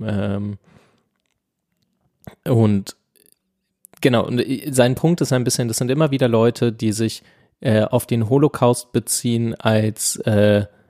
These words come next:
als, äh, sch-, schlimmstes Verbrechen gegen die Menschheit. So. Ähm, und ja, in dem Sinne nicht, nicht den Holocaust an sich leugnen oder den in seiner Bedeutung runterspielen, sondern einfach einen Vergleich ziehen. Und das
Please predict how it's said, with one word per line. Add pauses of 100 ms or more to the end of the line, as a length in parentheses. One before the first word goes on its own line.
als,
äh,
sch-,
schlimmstes
Verbrechen
gegen
die
Menschheit. (100)
So. (440)
Ähm,
und (200)
ja,
in
dem
Sinne
nicht,
nicht
den
Holocaust
an
sich
leugnen
oder
den
in
seiner
Bedeutung
runterspielen,
sondern
einfach
einen
Vergleich
ziehen.
Und
das